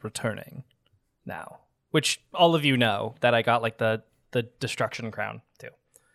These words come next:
Um, so I don't think you need to throw yourself on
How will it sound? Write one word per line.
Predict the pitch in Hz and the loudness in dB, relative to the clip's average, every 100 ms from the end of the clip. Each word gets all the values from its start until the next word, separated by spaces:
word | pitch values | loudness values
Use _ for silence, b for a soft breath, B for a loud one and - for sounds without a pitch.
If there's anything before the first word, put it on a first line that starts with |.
| b b b b _ - | b b b b _ -8
Um, | 110 92 92 123 _ _ _ _ _ _ _ _ _ _ _ _ - | -6 -6 -12 -18 _ _ _ _ _ _ _ _ _ _ _ _ -6
so | 131 117 - | -2 -2 0
I | 131 135 | 0 6
don't | 147 139 123 | 6 6 4
think | 151 131 - | 2 2 2
you | 131 131 | 2 4
need | 139 127 | 4 4
to | 135 123 120 | 2 4 2
throw | - 143 135 | 4 6 8
yourself | 127 123 143 127 - | 6 6 6 6 6
on | 123 117 110 | 4 4 -4